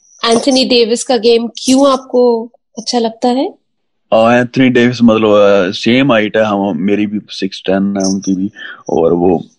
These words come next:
Speaker 2: आ, स्पीड, ड्रिबल बहुत बढ़िया, मतलब, उनकी, so उनके जैसा मैं बनना चाहता हूँ।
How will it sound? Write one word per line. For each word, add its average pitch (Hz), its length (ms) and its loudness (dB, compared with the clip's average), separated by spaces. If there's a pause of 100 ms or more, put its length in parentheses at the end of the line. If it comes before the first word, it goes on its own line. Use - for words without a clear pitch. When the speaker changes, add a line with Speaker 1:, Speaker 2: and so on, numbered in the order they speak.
(380)
Speaker 2:
आ, 95 140 0
स्पीड, 104 480 0
ड्रिबल 110 300 0
बहुत 120 220 0
बढ़िया, 120 500 2
मतलब, 110 220 0
उनकी, 101 360 -4
so 98 100 -8
उनके 95 420 -2
जैसा 98 280 0
मैं 87 220 -4 (320)
बनना 90 200 -4
चाहता 80 280 -6
हूँ। 85 180 -10